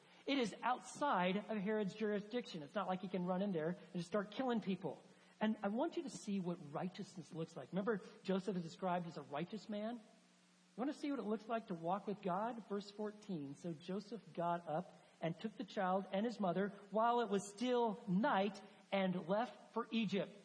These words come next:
It wasn't like, you know, "Okay, I had this dream. Well, when we'll get going and get the baby settled and get the car par-, you know, packed and the, uh, diaper bag and all that." No. You respond now. Faith is taking God at his word,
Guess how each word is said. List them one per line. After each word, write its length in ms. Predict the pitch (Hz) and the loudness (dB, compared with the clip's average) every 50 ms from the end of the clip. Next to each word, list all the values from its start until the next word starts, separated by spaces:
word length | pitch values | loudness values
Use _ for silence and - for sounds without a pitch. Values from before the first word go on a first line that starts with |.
| - - - | -20 -4 -2
It 80 | 269 | 0
wasn't 280 | 294 311 339 - 349 285 | 2 2 2 2 2 2
like, 120 | 262 277 | 2 2
you 60 | 294 | 2
know, 180 | 285 302 294 220 - - - - - - - - - - - _ _ - | 2 2 2 0 -2 -6 -14 -20 -20 -20 -20 -20 -20 -20 -20 _ _ 2
"Okay, 380 | 196 233 262 269 - - 220 202 | 4 4 4 4 4 4 4 4
I 40 | |
had 140 | 196 202 202 | 4 4 4
this 120 | 202 202 202 | 2 0 0
dream. 300 | - 208 202 196 190 190 | 0 2 2 4 4 4
Well, 340 | 202 208 208 214 214 208 | 6 6 6 6 6 4
when 120 | 208 220 220 | 4 2 2
we'll 140 | 226 254 269 | 2 0 0
get 220 | 226 269 247 202 | 0 -2 -2 0
going 280 | 185 208 208 208 214 214 | 0 2 4 4 4 4
and 60 | 202 | 2
get 100 | 196 208 | 2 2
the 60 | 202 | 0
baby 300 | 180 190 180 185 180 196 | 0 2 2 2 2 0
settled 460 | 185 - - 185 185 185 185 185 185 | 0 0 2 2 4 4 4 4 2
and 80 | 180 170 | 0 -2
get 80 | 175 | -4
the 100 | 180 - | -6 -8
car 280 | - - 185 170 165 170 | -4 -2 0 2 2 0
par-, 400 | 165 - - 170 165 165 170 - | 0 0 0 0 2 0 0 0
you 80 | - 175 | 0 -2
know, 80 | 233 156 | -2 -2
packed 460 | - - 185 180 175 180 185 - - | 0 0 2 2 2 2 0 0 0
and 120 | 185 180 | 0 0
the, 340 | 175 165 - - - - 190 | 0 -2 -6 -10 -12 -8 -8
uh, 80 | 175 165 151 | -8 -6 -2
diaper 320 | - 165 160 160 - 180 170 | 0 0 0 0 0 -2 -2
bag 280 | 170 156 156 160 165 | 0 0 0 0 0
and 80 | 170 170 | 0 0
all 60 | 160 | 0
that." 160 | 165 165 185 | 0 0 2
No. 280 | 208 240 254 196 - - - - - - - - - - _ _ _ _ _ _ _ _ _ _ _ _ 165 160 165 | 2 2 4 2 2 -2 -6 -12 -18 -20 -20 -20 -20 -20 _ _ _ _ _ _ _ _ _ _ _ _ -4 0 2
You 120 | 247 302 | 2 4
respond 640 | 330 311 - - - 240 220 208 196 190 196 190 196 - - - | 2 0 -2 -2 0 2 2 4 4 4 2 2 -2 -4 -6 -4
now. 500 | 202 208 208 196 185 170 156 139 123 - - - - - - - - - - | 0 2 2 4 4 4 2 2 -2 -4 -10 -16 -20 -20 -20 -20 -20 -18 -2
Faith 320 | - 277 262 226 233 233 240 | 0 0 0 0 0 -2 -4
is 100 | 226 185 | -4 -2
taking 280 | - 226 190 214 202 | -2 -2 0 0 -2
God 360 | 180 - 220 202 208 214 220 220 | 0 0 2 4 4 2 2 2
at 80 | - 202 | 0 -2
his 120 | 202 170 | -2 0
word, 220 | 185 214 202 196 | 0 0 0 0